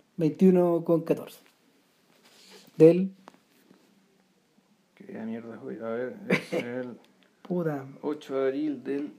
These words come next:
Speaker 2: ocho de abril.
Speaker 1: Ocho de abril de dos mil dieciocho.
Speaker 2: Sí.
Speaker 1: Civil Cinema tres veintinueve.
Speaker 2: Sí, y tal como no fue anunciado.
Speaker 1: No, pues no lo discutimos.
Speaker 2: No.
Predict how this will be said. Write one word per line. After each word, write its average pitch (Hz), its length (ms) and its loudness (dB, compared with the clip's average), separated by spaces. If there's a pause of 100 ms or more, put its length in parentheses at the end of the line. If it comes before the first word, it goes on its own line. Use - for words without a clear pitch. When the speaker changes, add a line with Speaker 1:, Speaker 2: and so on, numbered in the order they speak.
(200)
Speaker 2:
ocho 139 340 -10
de 95 60 -10
abril. 117 280 -10 (260)
Speaker 1:
Ocho 196 220 0
de 190 100 6
abril 196 380 0
de 175 260 2
dos 170 120 0
mil 165 160 4
dieciocho. - 380 -6 (140)
Speaker 2:
Sí. - 220 -16 (460)
Speaker 1:
Civil 175 300 2
Cinema 185 360 4
tres 165 220 2
veintinueve. 143 560 2 (840)
Speaker 2:
Sí, 113 140 -16
y 113 380 -12 (1300)
tal 139 280 -6
como 131 320 -10
no 131 240 -8
fue 180 240 -14
anunciado. 170 680 -10 (460)
Speaker 1:
No, 202 180 0
pues 185 140 0
no 175 60 -2
lo 180 120 2
discutimos. 175 560 -2 (100)
Speaker 2:
No. 131 280 -14